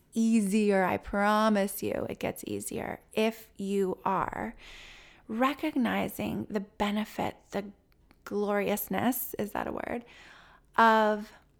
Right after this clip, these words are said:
not only caring for yourself,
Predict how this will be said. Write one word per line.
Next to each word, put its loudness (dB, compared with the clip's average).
not 2
only 4
caring -4
for -6
yourself, -8